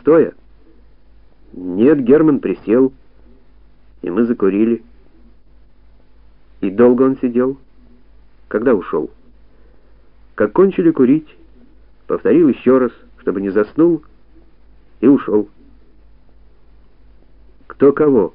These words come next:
угощал сигаретами? Он вас или вы его? Точно не помню, задумался вахтер. Кажется, он. Что вы делали, когда Герман ушел?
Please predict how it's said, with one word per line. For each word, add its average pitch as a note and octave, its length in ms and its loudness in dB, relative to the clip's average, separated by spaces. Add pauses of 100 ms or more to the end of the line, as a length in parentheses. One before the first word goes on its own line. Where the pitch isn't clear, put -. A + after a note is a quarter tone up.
угощал G2 540 -4
сигаретами? F#2 520 -8 (400)
Он D#3+ 200 4
вас D#3 180 0 (300)
или A2+ 160 -2
вы A#2+ 160 2
его? D2+ 300 -6 (1500)
Точно G2+ 360 -4
не C3 120 2
помню, D3+ 480 0 (120)
задумался F#2 580 -6
вахтер. F2 440 -8 (440)
Кажется, A2+ 600 -6
он. A2 280 -2 (1700)
Что - 420 -2
вы E3 120 0
делали, D3 360 0
когда B2 340 -2
Герман A2 400 -2
ушел? - 320 -12